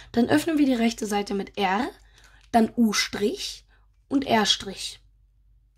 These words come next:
Ganz einfach. Und wir haben die rote Seite gelöst. Hier ist all-, auch alles richtig. Und ja. So. Jetzt, ähm,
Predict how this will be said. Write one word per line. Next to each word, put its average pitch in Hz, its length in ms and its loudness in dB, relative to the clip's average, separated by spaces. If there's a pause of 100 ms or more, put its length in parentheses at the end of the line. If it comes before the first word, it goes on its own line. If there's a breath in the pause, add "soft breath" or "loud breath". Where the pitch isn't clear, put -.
(380)
Ganz 233 480 0
einfach. - 420 -6 (260)
Und 214 100 0
wir 214 60 2
haben 214 60 4
die 208 60 6
rote 269 320 2
Seite 220 220 0
gelöst. 277 520 -2 (560 soft breath)
Hier - 160 -2
ist 202 120 -2
all-, - 280 -4
auch 285 160 -4
alles 277 300 -2
richtig. 247 420 -4 (680 soft breath)
Und 214 520 4 (560)
ja. 196 340 2 (2000)
So. 196 420 4 (800 soft breath)
Jetzt, 269 380 2
ähm, 254 520 6